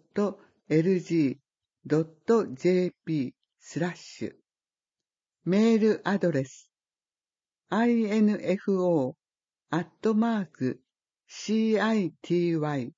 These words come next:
ドットエスエーケーエーディーオードッ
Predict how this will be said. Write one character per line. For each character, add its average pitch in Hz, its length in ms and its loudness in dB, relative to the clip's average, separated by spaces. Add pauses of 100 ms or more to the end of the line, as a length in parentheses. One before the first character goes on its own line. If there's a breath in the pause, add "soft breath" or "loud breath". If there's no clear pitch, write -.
(480)
ド 170 160 0
ッ 175 60 -4 (200)
ト 190 260 0 (400)
エ 175 120 2
ス 220 240 -4
エ 233 260 6
ー 160 160 -6
ケ 190 100 -2
ー 180 520 2
エ 139 60 0
ー 127 120 -12
デ 143 80 -2
ィ 160 220 2
ー 135 100 -4
オ 143 280 -2
ー - 60 -20 (420)
ド 175 180 0
ッ 185 60 -10